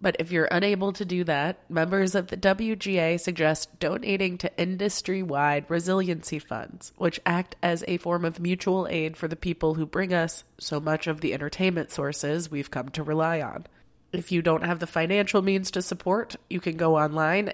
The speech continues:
and sign pledges for support and solidarity through sag aftra and the W G A,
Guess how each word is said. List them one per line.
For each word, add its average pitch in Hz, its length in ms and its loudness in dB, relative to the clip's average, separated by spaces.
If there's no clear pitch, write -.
and 156 460 -2
sign 156 500 -2
pledges 202 520 2
for 180 180 0
support 202 540 0
and 165 160 -4
solidarity 175 920 0
through 170 520 -2
sag 156 280 -4
aftra 180 580 0
and 180 240 -2
the 180 200 -4
W 156 340 0
G 151 240 -4
A, 139 360 -6